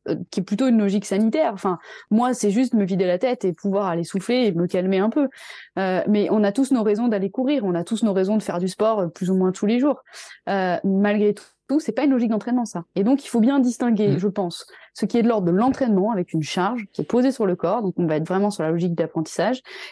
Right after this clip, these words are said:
Speaker 1: et une logique comme la tienne et la mienne de mobilisation de nos ressources, parce qu'on a juste besoin de bouger, parce qu'on a juste besoin de, de, <clears throat> de s'éprouver physiquement, on va dire ça comme ça. Euh,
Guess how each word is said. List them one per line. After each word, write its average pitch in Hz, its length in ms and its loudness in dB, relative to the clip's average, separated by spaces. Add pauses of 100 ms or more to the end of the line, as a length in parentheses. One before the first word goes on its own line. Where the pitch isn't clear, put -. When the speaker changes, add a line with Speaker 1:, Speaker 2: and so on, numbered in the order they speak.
Speaker 1:
et 254 320 2
une 233 100 6
logique 233 360 2
comme 214 380 2
la 170 160 0
tienne 220 280 -2
et 190 40 2
la 170 120 -2
mienne 202 500 2
de 185 100 0
mobilisation 240 800 2
de 226 60 4
nos 220 100 2
ressources, - 540 -4 (400)
parce 202 120 0
qu'on 240 160 2
a 190 100 2
juste 240 200 2
besoin 214 260 2
de 208 60 2
bouger, 202 320 0
parce - 140 -4
qu'on 185 160 -2
a 170 100 0
juste 233 200 2
besoin 214 320 2
de, 180 180 0
de, 170 200 -2 (120)
<clears throat> 277 100 2
de 196 340 4
s'éprouver 233 560 2
physiquement, 214 520 -2
on 262 40 0
va 180 120 -2
dire 180 120 -4
ça 185 140 -6
comme 180 140 0
ça. 240 240 -2 (440)
Euh, 190 380 0